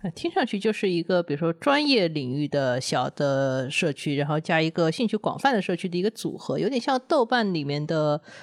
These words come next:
呃，各种小组和俄组或者吧组之间的关系，是吧？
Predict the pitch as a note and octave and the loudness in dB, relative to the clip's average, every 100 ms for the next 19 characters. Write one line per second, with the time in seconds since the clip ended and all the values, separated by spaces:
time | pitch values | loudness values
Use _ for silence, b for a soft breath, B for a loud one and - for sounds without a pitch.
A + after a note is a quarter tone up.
0 | B D3+ C#3 C3 C3 C3+ _ B3 G3+ D3+ | B -2 0 0 -2 -6 _ 0 2 -2
1 | - C#3+ F3+ D#3 D#3 D#3 D3 F#3 G#3 D#3+ | 0 2 2 0 0 0 4 2 2 -2
2 | C3+ G3+ - C#4 D4+ - - C#3+ C3+ C3+ | -2 -2 4 4 4 -2 -4 -4 -2 -4
3 | B2 - - - A#2 - | -4 -6 -6 -6 -8 -12